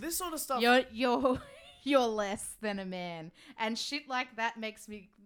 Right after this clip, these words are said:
Speaker 2: says to me, ins-, instead of inspiring me to go out there and fucking invent, it says to me,
Speaker 1: What's the
Speaker 2: "You're
Speaker 1: point?
Speaker 2: less than a man.
Speaker 1: Yeah.
Speaker 2: You can't play Monopoly fairly. Here you go. Here's a couple extra hundred dollars, sweetheart. Buy something you like." That's what that says to
Speaker 1: Well,
Speaker 2: me.
Speaker 1: anyway,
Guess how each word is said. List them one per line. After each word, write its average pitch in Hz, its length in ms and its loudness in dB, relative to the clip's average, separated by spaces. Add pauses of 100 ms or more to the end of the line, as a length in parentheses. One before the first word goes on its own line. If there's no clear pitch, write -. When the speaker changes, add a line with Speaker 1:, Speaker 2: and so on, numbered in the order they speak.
Speaker 2:
says 262 280 -2
to 254 120 -6
me, 233 180 -4
ins-, - 240 -8
instead 262 320 -4
of 277 100 -4
inspiring 214 680 -2
me 208 100 -2
to 190 60 -10
go 190 160 -2
out 190 160 0
there 196 100 -4
and 185 100 -6
fucking 185 280 -6
invent, 175 520 -8 (460)
it 214 160 -6
says 214 200 -4
to 233 100 -6
me, 190 280 -6 (680)
Speaker 1:
What's 185 180 0
the 190 60 -2
Speaker 2:
"You're 262 160 8
Speaker 1:
point? 247 100 8
Speaker 2:
less 226 180 4
than 214 180 -6
a 196 60 -4
man. 190 360 -2
Speaker 1:
Yeah. 123 100 -6
Speaker 2:
You 226 160 0
can't 214 260 -2
play 208 240 -4
Monopoly 190 480 -4
fairly. 170 560 -8 (300)
Here 294 120 2
you 247 140 2
go. 190 220 0
Here's 233 160 0
a - 40 -16
couple 208 260 -2
extra 196 280 -6
hundred 190 300 -4
dollars, 185 320 -4
sweetheart. 190 560 -4
Buy 196 160 -2
something 170 360 -10
you 165 120 -10
like." 160 360 -8 (300)
That's 196 240 -8
what 185 80 -20
that 175 140 -20 (100)
says - 240 -20
to - 100 -20
Speaker 1:
Well, 226 120 6
Speaker 2:
me. 285 80 10
Speaker 1:
anyway, 180 340 0